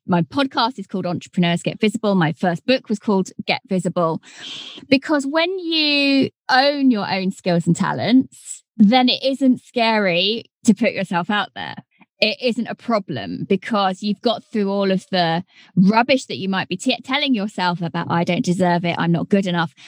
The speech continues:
And you let yourself be the adventurous person enjoying the journey, which is really different to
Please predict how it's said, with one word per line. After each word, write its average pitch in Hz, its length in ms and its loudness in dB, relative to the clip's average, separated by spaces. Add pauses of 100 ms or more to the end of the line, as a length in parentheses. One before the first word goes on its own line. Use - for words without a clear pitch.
And 240 120 6
you 262 160 4
let 294 220 -2
yourself 269 480 -6 (160)
be 190 380 -2
the 208 140 -2
adventurous 214 640 -4
person 208 720 -2
enjoying 196 640 0
the 185 80 -6
journey, 170 520 -2
which - 200 -6
is 269 140 2
really 330 240 0
different 185 540 -6
to 180 340 -2